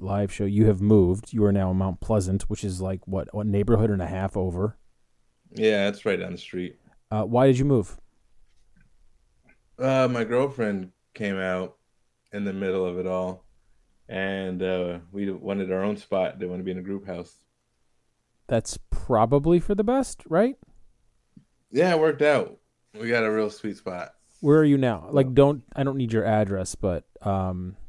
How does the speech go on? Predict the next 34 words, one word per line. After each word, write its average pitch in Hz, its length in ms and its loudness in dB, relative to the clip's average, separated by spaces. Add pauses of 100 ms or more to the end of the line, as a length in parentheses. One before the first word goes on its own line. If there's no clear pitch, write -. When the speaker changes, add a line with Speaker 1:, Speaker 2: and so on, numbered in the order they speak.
(180)
Speaker 1:
what, 120 360 0
what's 131 280 2
nearby? 107 480 2 (1600)
Speaker 2:
Like, 95 240 -8
everything. 90 640 -6 (280)
Like, 196 260 0
uh, 185 500 2
Speaker 1:
<laughs> - 40 -20
Speaker 2:
Sun 147 240 -2
Cinema's 139 460 2
a 98 80 0
quick 101 400 -6
walk 90 260 -4
away. 92 240 -6
Speaker 1:
There 147 160 4
you 110 140 0
go. - 80 -4
Okay. 117 260 -2 (380)
So 139 580 6
have 135 220 4
you 147 120 2
been 143 120 4
able 143 160 6
to 135 80 4
take 131 260 2
advantage 117 400 2
of 107 100 2
anything 113 760 2 (100)
in 113 140 2
the 104 60 4
neighborhood 107 400 2
since 107 260 -2
you've 98 120 0
moved? 107 420 2